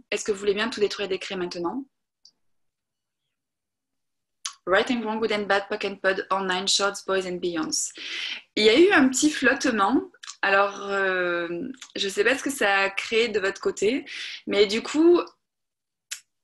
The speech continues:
on est peut-être sur quelque chose qui est un petit peu chargé, euh, c'est-à-dire on est peut-être sur un point de vue bien incrusté, que les problèmes, en fait, on ne peut pas les changer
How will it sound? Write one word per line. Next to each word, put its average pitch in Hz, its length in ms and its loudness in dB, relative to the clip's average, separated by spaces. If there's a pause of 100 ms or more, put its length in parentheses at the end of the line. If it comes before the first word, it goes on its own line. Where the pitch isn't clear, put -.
(120)
on 214 120 2
est 220 100 2
peut-être 330 180 2
sur 349 100 0
quelque 247 260 2
chose 294 240 0
qui - 80 0
est 208 40 6
un 190 60 0
petit 208 180 -2
peu 311 140 2
chargé, 240 840 4
euh, 175 600 0 (100)
c'est-à-dire 202 560 2
on 202 100 -2
est 196 100 -4
peut-être 277 240 -2
sur 240 200 0
un 214 120 2
point 233 160 2
de 233 120 0
vue 254 340 0
bien 254 300 4
incrusté, 247 640 2 (360)
que 208 80 6
les 220 120 6
problèmes, 247 480 4
en 226 100 -2
fait, 262 200 0
on 214 60 -2
ne 196 60 -4
peut 185 140 -4
pas 247 140 0
les 226 140 2
changer 202 640 0